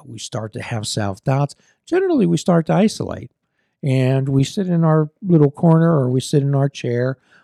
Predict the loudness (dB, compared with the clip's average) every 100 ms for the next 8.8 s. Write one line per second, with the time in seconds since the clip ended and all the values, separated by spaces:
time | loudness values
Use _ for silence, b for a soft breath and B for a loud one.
0 | -4 -2 2 2 2 0 0 0 0 2
1 | 2 2 0 -2 -4 -2 -4 b b b
2 | -2 -2 -2 _ -20 _ -8 -2 0 0
3 | 0 2 0 -2 0 2 0 -4 -6 -4
4 | -4 -8 _ _ _ _ _ -8 -4 -4
5 | 0 0 0 -4 -6 -4 -4 -4 -10 -10
6 | -10 -10 -12 -12 -16 _ _ _ _ _
7 | -2 0 2 2 2 2 2 2 2 0
8 | -2 0 0 0 -2 -4 -4